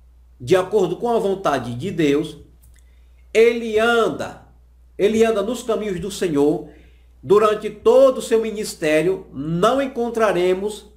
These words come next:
nada na Bíblia que venha comprometer a integridade do profeta,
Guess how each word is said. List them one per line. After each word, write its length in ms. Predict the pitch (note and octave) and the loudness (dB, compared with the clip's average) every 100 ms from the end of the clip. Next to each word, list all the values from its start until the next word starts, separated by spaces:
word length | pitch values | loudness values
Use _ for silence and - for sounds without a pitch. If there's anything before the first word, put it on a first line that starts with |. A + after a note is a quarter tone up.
| - | -18
nada 560 | C3 F3 A3 G#3+ A#3+ A3 | -10 -2 0 2 0 -2
na 140 | G3 | -4
Bíblia 640 | D#3 C#3+ E3 D#3+ F3 F3 - - _ - | -4 -2 -2 -2 -6 -6 -14 -20 _ -10
que 140 | G3+ | -8
venha 460 | E3 F3 E3+ E3+ F3 | -2 0 2 0 -2
comprometer 1200 | - B3+ C4+ - A3+ A3 G#3+ E3 D#3+ D#3+ D#3 - - | 0 4 4 2 0 2 0 2 2 2 -2 -8 -4
a 220 | D#3+ E3+ | 0 2
integridade 960 | C4 C4 - A#3 A3+ G#3+ D#3+ D3+ D#3+ E3 | 2 0 0 0 0 -2 0 2 2 -2
do 140 | E3+ | -4
profeta, 840 | E3 D#3+ - D3 D#3 D#3 F#3 F#3 | -2 -4 0 2 2 0 -2 -2